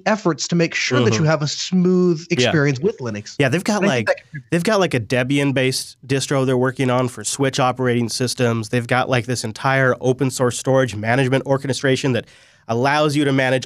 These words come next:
Speaker 2: a bunch of different storage backends, and they're open sourcing the entire thing. Like, there is
Speaker 1: Mm-hmm.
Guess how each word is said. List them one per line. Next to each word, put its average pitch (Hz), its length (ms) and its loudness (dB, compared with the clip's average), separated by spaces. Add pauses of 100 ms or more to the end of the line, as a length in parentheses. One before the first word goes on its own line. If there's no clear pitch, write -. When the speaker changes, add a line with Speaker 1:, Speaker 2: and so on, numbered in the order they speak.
(100)
Speaker 2:
a 139 60 -2
bunch 135 380 0
of 147 40 0
different 143 240 -2
storage 135 380 0
backends, 139 500 0
and 123 80 0
they're 110 120 0
open 135 220 0
sourcing 131 420 0
the 117 80 2
entire 123 380 2
thing. 123 280 0
Like, 117 200 -2
there 151 140 2
is 131 360 0
Speaker 1:
Mm-hmm. 110 80 -18